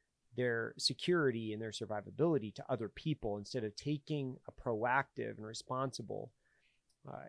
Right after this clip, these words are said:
interest in their own survivability. They decide that, that it's just the government's fault. And it's like, well,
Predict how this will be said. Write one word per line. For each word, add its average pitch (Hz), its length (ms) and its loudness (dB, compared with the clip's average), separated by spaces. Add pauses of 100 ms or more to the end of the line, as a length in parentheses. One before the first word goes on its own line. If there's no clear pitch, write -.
(100)
interest 151 600 4
in 117 40 0
their 117 180 4
own 156 120 12
survivability. 104 920 0
They 120 100 0
decide 135 380 6
that, 117 180 -10
that 127 200 -4
it's - 160 -4
just - 140 -4
the 135 80 -8
government's 147 460 4
fault. - 320 -6
And 120 80 -6
it's - 100 -4
like, 131 180 0
well, 151 300 6